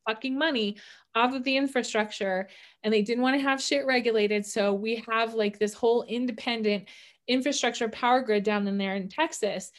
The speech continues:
that is completely fucked because none of it was winterized and none of it was prepared, and nobody wants to spend money to upgrade it. Okay, so, so that's, like, where we are. But I just want you to visualize for a second here.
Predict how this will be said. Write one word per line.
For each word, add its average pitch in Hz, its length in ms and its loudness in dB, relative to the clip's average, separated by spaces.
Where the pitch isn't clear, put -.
that 226 80 2
is 226 120 0
completely 226 500 0
fucked 247 360 -2
because 220 320 0
none 220 360 2
of 285 120 6
it 262 140 4
was 233 160 -2
winterized 220 600 0
and 208 100 0
none 226 140 0
of 240 60 0
it 214 100 -2
was 202 140 -6
prepared, 190 640 -4
and 240 100 0
nobody 269 320 6
wants 247 260 2
to 233 100 -2
spend 220 280 -2
money 196 220 -2
to - 240 -10
upgrade 175 360 -6
it. 95 180 -10
Okay, 202 220 0
so, 202 260 0
so - 160 -4
that's, 254 260 0
like, 302 160 -4
where 233 140 2
we 202 160 0
are. 190 200 -8
But 240 100 10
I 269 80 6
just 302 180 -2
want 320 180 0
you 320 80 2
to 262 100 2
visualize 240 600 2
for 214 120 -2
a 196 80 -2
second 190 380 -8
here. 196 380 -14